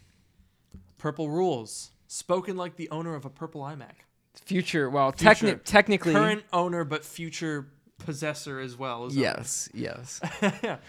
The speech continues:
Speaker 1: The purple iMac that has been featured in a couple of my videos is actually belonging to Noah's mom, and she's been kind enough to, uh, ship it to us and let us play with it before we replace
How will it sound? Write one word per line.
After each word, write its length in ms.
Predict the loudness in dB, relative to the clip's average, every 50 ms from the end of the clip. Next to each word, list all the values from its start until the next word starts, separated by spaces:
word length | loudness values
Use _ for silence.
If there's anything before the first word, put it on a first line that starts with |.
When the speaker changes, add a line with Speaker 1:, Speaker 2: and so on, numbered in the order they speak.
| -20 -20 -10 -8
Speaker 1:
The 100 | -8 -4
purple 300 | -4 -4 -4 -2 0 0
iMac 600 | 2 2 0 -2 -2 -4 -4 -4 -6 -8 -14 -18 _
that 340 | -10 -6 -4 -4 -4 -4 -6
has 280 | -6 -4 -4 -4 -4 -4
been 220 | -6 -6 -8 -8
featured 500 | -8 -10 -10 -10 -10 -8 -8 -8 -8 -8 -8
in 100 | -8 -10
a 60 | -10
couple 220 | -10 -10 -10 -8
of 60 | -8 -8
my 120 | -8 -8
videos 560 | -6 -6 -4 -4 -2 -2 -2 -4 -6 -8 -12 -16 -20 -20 _ _ _ -10
is 100 | -2 0
actually 520 | 0 0 0 -2 -6 -4 -4 -4 -6 -8 -10 -14 -20 _ _ _
belonging 400 | -8 -4 -4 -4 -2 -4 -4 -6 -6
to 120 | -8 -8
Noah's 380 | -6 -4 -4 -4 -4 -4 -6 -8
mom, 520 | -8 -4 -4 -2 -2 -2 -4 -8 -10 -14 _ _ _ _ _ _ _ _ _ _ _ _
and 140 | -14 -12 -12
she's 300 | -8 -6 -6 -6 -6 -6
been 200 | -8 -8 -8 -8
kind 240 | -8 -6 -6 -4 -4
enough 300 | -4 -4 -4 -6 -8 -10
to, 440 | -12 -10 -8 -6 -6 -6 -8 -8 -12 -16 _ _ _ _ _ _ _ _ _ _ -8
uh, 180 | -6 -4 -4 -6
ship 340 | -6 -6 -4 -4 -4 -4 -4
it 120 | -8 -8 -8
to 200 | -8 -6 -2 0
us 380 | 0 0 0 -2 -6 -10 -12 -12
and 120 | -12 -10
let 120 | -10 -10 -10
us 140 | -10 -12 -14
play 260 | -10 -8 -6 -6 -6
with 200 | -8 -8 -10 -10
it 160 | -12 -12 -14 _ _ _ _ _ _ _ _ -16
before 640 | -16 -14 -14 -12 -10 -6 -6 -4 -4 -6 -6 -8 -12 _ _ _ _ _ _ -10
we 120 | -8 -6 -4
replace 580 | -4 -6 -6 -6 -6 -6 -4 -4 -6 -8 -10